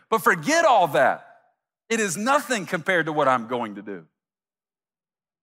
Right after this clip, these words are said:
Okay, well, Preston, you just said a great way to increase my faith is to review God's record daily,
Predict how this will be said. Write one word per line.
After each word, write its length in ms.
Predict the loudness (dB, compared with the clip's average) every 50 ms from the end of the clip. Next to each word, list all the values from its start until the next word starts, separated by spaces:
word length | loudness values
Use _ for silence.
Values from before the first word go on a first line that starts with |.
| _ _ _ _
Okay, 140 | -10 -8 -8
well, 120 | -8 -6
Preston, 360 | -6 -8 -8 -8 -10 -10 -10
you 140 | -10 -10 -10
just 240 | -12 -12 -12 -12 -8
said 340 | -6 -6 -6 -6 -6 -10 -14 _ _ _ _ _ _ _ _ _ _ _ _ _ _ _ _ _ _ _ _ _ _ _ _ _ _ _ -16
a 40 | -14
great 260 | -6 -6 -6 -4 -4
way 120 | -4 -4
to 120 | -4 -4 -6
increase 380 | -8 -8 -8 -8 -8 -8 -8
my 120 | -8 -10 -10
faith 400 | -8 _ -8 -8 -6 -8 -12 -14 _ _ _ _ _ _ _ _ _ _ _ _
is 160 | -10 -10 -10
to 140 | -8 -8 -4
review 500 | -4 -4 -4 -6 -8 -12 -12 -10 -10 -10
God's 360 | -6 -4 -2 -2 -2 -4 -4
record 520 | -6 -6 -4 -4 -4 -6 -6 -8 -12 _ _
daily, 480 | -8 -8 -6 -4 -4 -4 -4 -6 -8